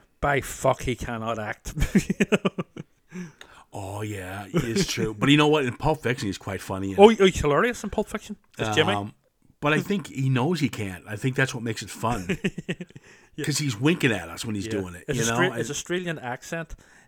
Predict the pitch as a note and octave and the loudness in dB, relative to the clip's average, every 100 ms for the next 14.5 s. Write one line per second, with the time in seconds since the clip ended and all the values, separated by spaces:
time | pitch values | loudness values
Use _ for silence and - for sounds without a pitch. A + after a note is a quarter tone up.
0 | - B2 A#2+ - C3+ C3 C3+ C3+ B2 - | -4 -4 -4 -6 -4 -2 -2 -2 -4 -8
1 | A2 B2 C3+ B2 A2 - - _ - C#3+ | -10 -10 -8 -8 -10 -14 -20 _ -10 -8
2 | B2 A2 G#2+ G#2 F#2 - F#2+ F#2 F2 F#3+ | -6 -4 -2 -4 -6 -10 -10 -8 -6 -6
3 | F#3 G3 G#3 - - F#3 - - - - | 0 0 0 -4 -6 -8 -10 -14 -16 -18
4 | _ - - F3 E3 - B2+ C3 B2+ A#2+ | _ -20 -16 -16 -14 -2 0 2 4 2
5 | A#2+ G#2+ G#2 - A2 A2 G#2 - _ _ | 2 -2 -2 -2 0 0 -2 -6 _ _
6 | A#2 G#2+ G2+ _ _ _ - A#2+ A2+ G#2+ | -10 -10 -12 _ _ _ -6 -2 0 0
7 | A#2 A2+ A#2 A2+ G2+ B2 A#2 A2+ A2 G2+ | 0 2 2 2 0 0 0 0 -4 -6
8 | - G2+ - - B2+ A2 A#2 G#2+ G#2+ G#2 | -6 -8 -8 -4 0 0 0 -2 -2 -4
9 | G2 A#2 A#2 A#2+ G#2+ G2 A2+ - - - | -2 2 2 2 -2 -4 -8 -20 -20 -2
10 | A#2+ A2 A#2 A2+ A#2 - C3 A#2+ A2 A2+ | 0 0 -4 -4 -4 0 2 2 0 -4
11 | G#2 G#2+ G2+ G2 - - A2 G#2 A#2+ B2 | -4 -2 -2 -4 -10 -2 0 0 -2 -4
12 | A2+ B2+ - A2 G2+ G#2 G#2 A2 - G#2 | -4 -6 -4 -2 0 2 0 -2 -4 -4
13 | F#2+ G#2+ F#2+ A2 G#2 F2+ - - A3+ G2+ | -4 -8 -6 -4 -4 -4 -4 0 0 -2
14 | G#2 C#3+ - G#2 G2+ | -8 -12 -12 -12 -12